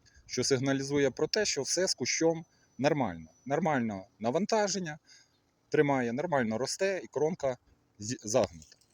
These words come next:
Всі короночки пагонів мають такий вигляд. Дивіться, на сьогодні в моїх умовах пагони виросли раз, два, до третьої проволоки.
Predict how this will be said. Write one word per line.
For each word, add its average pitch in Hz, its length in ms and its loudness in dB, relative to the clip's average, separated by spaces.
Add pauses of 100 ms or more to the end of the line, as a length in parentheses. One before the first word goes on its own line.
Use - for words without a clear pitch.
Всі - 180 0
короночки 135 560 2
пагонів 151 500 -4 (760)
мають 135 440 -4 (360)
такий 143 260 -2
вигляд. 87 400 -4 (880)
Дивіться, 131 320 0
на 131 100 0
сьогодні 160 360 2
в 131 80 2
моїх 151 360 0
умовах 226 520 2 (760)
пагони 127 420 4
виросли 120 640 2
раз, 110 340 0
два, 104 220 -2
до 131 140 0
третьої 147 420 0
проволоки. 170 680 -2